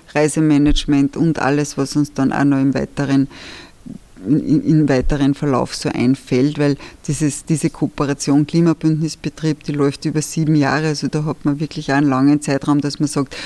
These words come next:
man macht, man startet da verschiedene Projekte auch im größeren Rahmen.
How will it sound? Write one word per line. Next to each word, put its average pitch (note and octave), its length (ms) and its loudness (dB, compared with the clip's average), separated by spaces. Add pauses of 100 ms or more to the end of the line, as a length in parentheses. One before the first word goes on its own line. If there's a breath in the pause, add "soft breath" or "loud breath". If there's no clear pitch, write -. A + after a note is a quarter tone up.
(120 loud breath)
man D3 180 4
macht, C#3+ 240 2 (100)
man D#3 100 0
startet C3+ 480 -4
da D3 80 -4
verschiedene C#3+ 560 0
Projekte C3+ 720 -4 (420 loud breath)
auch B2+ 120 0
im C#3 120 4
größeren C3+ 640 -2
Rahmen. B2 460 -2